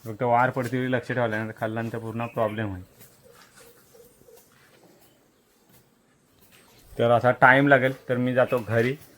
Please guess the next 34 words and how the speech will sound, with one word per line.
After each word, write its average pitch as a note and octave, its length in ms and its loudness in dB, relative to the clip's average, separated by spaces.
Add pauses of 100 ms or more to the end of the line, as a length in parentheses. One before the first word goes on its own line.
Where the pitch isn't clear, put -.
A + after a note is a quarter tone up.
(180)
नंतर A#2+ 300 -2
येतो A#2+ 240 -4
परत A#2 180 -4
संध्याकाळी, A2+ 640 -6
नाहीतर A#2 360 -6
मग B2 240 -8
दुपारी A2+ 380 -4
मध्ये A2+ 240 -4
येतो, A2+ 140 -4
एक G#2+ 160 -4
फेरी A2+ 220 -2
मारतो, G#2 280 -6 (540)
कारण A2+ 120 -4
की A#2+ 60 0
आता A#2+ 100 -2
मला A#2+ 180 0
पण B2 120 -4
जायचं A#2+ 180 0
डॉक्टरकडे G#2+ 520 -2
आईला G#2 240 -2
घेऊन. A2 240 -6 (380)
आपले A2+ 260 -8
सगळे A2+ 300 -6
अशी A#2 180 -6
कामं A#2 320 -6
बघावे A2 320 -2
लागतात, G2 360 -8
त्याच्यानंतर A2 540 -6
मग A#2+ 200 -6
आपण B2 260 -4 (420)
सगळा A#2+ 220 4
ॲडजस्ट A#2+ 400 0
करूनच B2+ 400 -6
येतो, G#2 260 -8